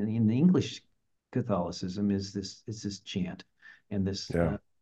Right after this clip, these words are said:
Speaker 1: you know, which is maybe where the Anglican roots are too.
Speaker 2: Have you ever visited the little stone beehive huts out in Skellig Island in, uh, off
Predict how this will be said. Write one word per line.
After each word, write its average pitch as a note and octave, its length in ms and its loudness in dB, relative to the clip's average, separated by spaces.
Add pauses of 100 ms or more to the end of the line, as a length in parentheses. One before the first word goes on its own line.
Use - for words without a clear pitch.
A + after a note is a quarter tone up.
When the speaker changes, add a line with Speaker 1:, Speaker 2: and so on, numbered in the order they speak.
Speaker 1:
you G#2 80 -8
know, G2 60 -4
which G#2+ 280 -2
is A#2+ 60 4
maybe B2+ 180 10
where A#2 100 8
the A2+ 120 8
Anglican B2+ 380 6
roots G2+ 240 0
are F#2 120 -2
too. - 260 -4 (600)
Speaker 2:
Have A#2+ 160 12
you C#3+ 40 12
ever C3+ 180 12
visited A2 480 10
the F#2+ 80 10
little G2 460 10
stone G2 460 8
beehive G2 500 8
huts G2 320 8
out F#2 160 10
in F2+ 80 8
Skellig F#2+ 500 8
Island F#2 480 10
in, F2+ 420 0
uh, E2+ 240 4
off F#2+ 280 6